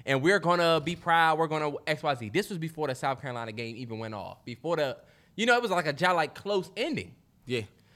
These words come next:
Speaker 1: So after that, Shorty, I forget her name, the female analyst posted and said, "This is gonna be the craziest trash talk Sunday of the whatever." So I knew that Angel Reese was gonna talk her shit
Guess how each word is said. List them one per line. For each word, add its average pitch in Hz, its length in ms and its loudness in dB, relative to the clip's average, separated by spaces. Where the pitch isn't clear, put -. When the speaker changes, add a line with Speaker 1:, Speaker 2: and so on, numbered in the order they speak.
Speaker 1:
So 240 580 6
after 277 360 6
that, 302 320 8
Shorty, 254 460 4
I 254 60 4
forget 247 280 4
her 226 120 4
name, 220 380 0
the 175 160 4
female 220 440 -2
analyst 160 440 0
posted 147 340 0
and 139 80 -2
said, 120 200 -2
"This 123 140 -6
is 131 80 -6
gonna 120 140 -4
be 117 100 -4
the 107 120 -6
craziest 160 540 -2
trash 185 360 0
talk 190 300 0
Sunday 214 480 2
of 202 180 0
the 214 80 -2
whatever." 208 420 0
So 240 200 8
I 320 180 12
knew 339 280 10
that 175 180 6
Angel 202 320 2
Reese 180 180 2
was 151 120 -4
gonna 147 140 0
talk 147 240 0
her 147 100 -6
shit - 340 -4